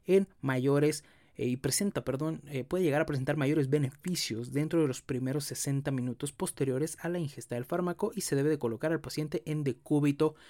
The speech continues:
lateral izquierdo, o sea, de ladito izquierdo con la cabeza a veinte grados. Esto es como que a grosso modo de lavado gástrico. El carbón activado.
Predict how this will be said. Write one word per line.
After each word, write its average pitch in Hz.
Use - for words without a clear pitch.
lateral 123
izquierdo, -
o 135
sea, 185
de 143
ladito 160
izquierdo 175
con 151
la 135
cabeza 131
a -
veinte 120
grados. -
Esto 196
es 180
como 190
que 131
a 123
grosso 160
modo 147
de 131
lavado 127
gástrico. 165
El 160
carbón 165
activado. 143